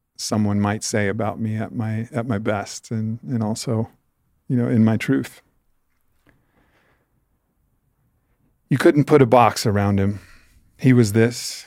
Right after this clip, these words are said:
he was that. He was whatever he put his mind to. He was what he cared about, whether it was for an instant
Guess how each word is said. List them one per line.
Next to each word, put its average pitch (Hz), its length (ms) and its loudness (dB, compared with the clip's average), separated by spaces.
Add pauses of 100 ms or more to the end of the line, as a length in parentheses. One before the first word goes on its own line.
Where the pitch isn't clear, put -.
(120)
he 120 120 2
was 113 200 2
that. 104 300 0 (560)
He 120 120 2
was 113 160 2
whatever 113 340 4
he 104 100 2
put 110 200 0
his 104 120 0
mind 110 320 2
to. 110 260 -4 (800)
He 131 120 2
was 120 160 2
what 120 140 4
he 110 80 2
cared 131 300 2
about, 107 360 -2 (760)
whether 110 300 2
it 101 80 -2
was 117 180 -2
for 117 200 -2
an 110 100 2
instant 120 440 -2